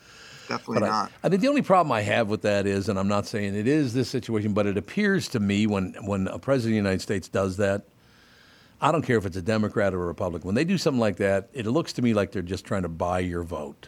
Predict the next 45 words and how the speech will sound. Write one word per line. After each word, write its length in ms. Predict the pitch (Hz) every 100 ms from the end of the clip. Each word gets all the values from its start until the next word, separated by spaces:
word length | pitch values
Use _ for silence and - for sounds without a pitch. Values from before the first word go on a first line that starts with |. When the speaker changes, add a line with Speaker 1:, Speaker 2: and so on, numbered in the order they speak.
| -
Speaker 2:
That's 260 | 107 107 - -
all 320 | 127 127 135 131
it 120 | -
looks 280 | 98 - 82
like 200 | 82 -
to 100 | -
me. 240 | - - -
Speaker 1:
I 80 | 165
can't 320 | - 214 190
disagree 480 | 170 139 135 131 123
with 160 | 117 -
that. 300 | 110 104 -
And 120 | 135
it's 160 | 147 -
Speaker 2:
It's 80 | 151
Speaker 1:
young 260 | 151 147
people 380 | - 127 - 120
Speaker 2:
disgusting. 200 | 104 131
Speaker 1:
too, 100 | 104
right? 340 | 104 110 110 -
So 240 | 147 139
it's 180 | 135 165
like 280 | 160 127 -
the 120 | 123
people 440 | - 156 143 139
who 140 | 135 131
you 180 | 131
want, 480 | 113 117 123 123 120 - _ _ _ _ _ _
it's, 300 | 139 - - - -
it's 180 | 143
a 60 | 170
group 260 | 151 214 214
of 140 | -
people 340 | 185 175 180
who 160 | 151 160
you 160 | 151 143
want 300 | 139 139 135
to 60 |
try 360 | - 131 123 131
to 100 | 127
have 380 | 120 117 127 123
on 200 | 127 123
your 120 | 123
Speaker 2:
Yep. 40 | -
Speaker 1:
side. 440 | 117 113 127 135